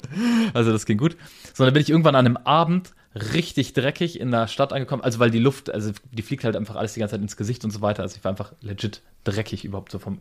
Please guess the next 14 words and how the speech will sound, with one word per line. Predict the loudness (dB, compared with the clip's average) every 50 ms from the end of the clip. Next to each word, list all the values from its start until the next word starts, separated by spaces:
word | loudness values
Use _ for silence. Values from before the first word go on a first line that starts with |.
| _ _
über, | -8 -2 -2 0 -2 -2 -6 _ _
oberhalb | -2 2 4 4 2 2
von | 0 -4
meinem | -4 -2 -2 -2
Bandana. | -2 -2 -2 -2 -4 -4 -4 -6 -8 -8 _ _ _ -20 -20 -20 -20 -20 -20 -20 -20 -20 -20 -20 -18 -18 -18 -18 -20 -20 -20 -20 -20 _ _
Und | 4 6 6 8 6 6 4 4 4
dann | 4 4 6
wollte | 4 2 2
ich | 2 -2
einfach | -2 0 0
nur | 2
eine | 2 2
Unterkunft | 0 0 -2 -4 -4 -2 -6 -6 -6 -8 -12
haben | -12 -10 -10 -12 -14